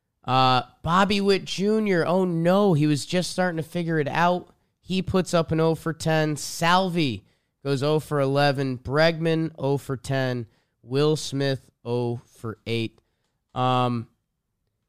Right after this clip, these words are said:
you know what, Beebs? I think I'm gonna make this easy on us. I think I'm going full reset.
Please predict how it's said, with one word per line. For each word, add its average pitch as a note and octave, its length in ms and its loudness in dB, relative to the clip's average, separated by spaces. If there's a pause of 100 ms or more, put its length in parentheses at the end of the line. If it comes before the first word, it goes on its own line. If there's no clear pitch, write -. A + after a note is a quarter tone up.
(120)
you D#3+ 160 0
know F#3+ 120 4
what, A3+ 320 4 (440)
Beebs? F#3+ 320 4
I D#3+ 80 6
think F#3 160 4
I'm F#3 60 2
gonna F3 120 2
make D#3+ 220 2
this A#2+ 180 -4
easy C#3 320 -2
on A#2+ 160 0
us. A2+ 160 -4
I B2 80 -4
think E3 160 0
I'm F#3+ 80 0
going D#3+ 240 0
full C3+ 360 -6
reset. A#2+ 600 -4